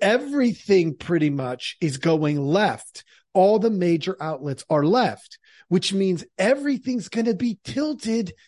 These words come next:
to the left, right? So in order for it to actually be right, it's gotta actually be right center or further, most likely.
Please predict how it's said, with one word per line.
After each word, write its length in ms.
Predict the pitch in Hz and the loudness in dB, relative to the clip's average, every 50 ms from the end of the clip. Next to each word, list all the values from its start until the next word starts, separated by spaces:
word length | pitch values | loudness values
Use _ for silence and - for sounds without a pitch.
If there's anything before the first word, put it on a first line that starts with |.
| _ _ - | _ _ -6
to 120 | - 220 | -2 -2
the 180 | 220 180 214 208 | -2 0 0 2
left, 640 | 202 208 233 247 240 160 117 - - - - - - _ _ _ _ _ _ _ _ _ _ _ _ _ _ _ _ _ _ _ _ | 2 4 4 2 2 0 -2 -6 -12 -18 -20 -20 -20 _ _ _ _ _ _ _ _ _ _ _ _ _ _ _ _ _ _ _ _
right? 320 | - 131 160 196 269 294 - - _ _ _ _ _ _ _ _ _ _ _ _ _ _ _ _ _ | -4 -2 0 0 0 -2 -4 -10 _ _ _ _ _ _ _ _ _ _ _ _ _ _ _ _ _
So 540 | - - - - 233 208 202 190 180 190 190 - _ _ _ _ _ _ _ _ | -14 -6 -2 2 2 4 4 4 4 2 -2 -6 _ _ _ _ _ _ _ _
in 200 | - 185 185 180 - - | 0 0 0 0 -4 -8
order 580 | 247 269 294 302 285 269 240 220 202 185 190 - - - | -6 -4 -4 -2 2 2 4 4 4 2 -2 -8 -14 -8
for 220 | - 208 202 185 190 - | -2 0 2 2 2 2
it 200 | 185 185 180 - | 2 2 2 0
to 140 | 185 151 - _ _ | -4 -10 -10 _ _
actually 640 | - 170 175 180 - - - - 202 185 170 160 156 | -4 -4 -4 -4 -6 -6 -6 -4 -2 -2 -2 -2 -4
be 300 | 135 123 160 156 143 139 | -4 -6 -10 -10 -10 -10
right, 440 | 123 117 135 180 202 170 131 - - _ _ _ _ _ _ _ | -10 -6 -2 -2 0 0 -2 -4 -8 _ _ _ _ _ _ _
it's 180 | - 160 - - | -10 -8 -8 -6
gotta 400 | - 202 175 196 202 170 - - | -4 -2 -2 0 0 -2 -2 -2
actually 640 | 151 156 160 165 - - - - 156 147 139 147 139 | -4 -2 -2 -4 -6 -8 -10 -8 -8 -6 -6 -6 -6
be 220 | 123 139 143 127 | -6 -8 -8 -8
right 320 | 117 120 127 131 135 131 - | -6 -4 -2 -2 -2 -4 -8
center 420 | - - - 131 120 - 120 117 | -10 -10 -8 -8 -8 -8 -10 -12
or 200 | - - 117 110 | -10 -10 -12 -12
further, 420 | 104 - - 120 117 107 104 107 | -12 -12 -12 -10 -10 -10 -10 -12
most 320 | 101 104 101 101 95 - - | -12 -12 -14 -14 -14 -16 -16
likely. 440 | 101 98 98 - - 101 92 - | -16 -16 -18 -18 -20 -20 -20 -20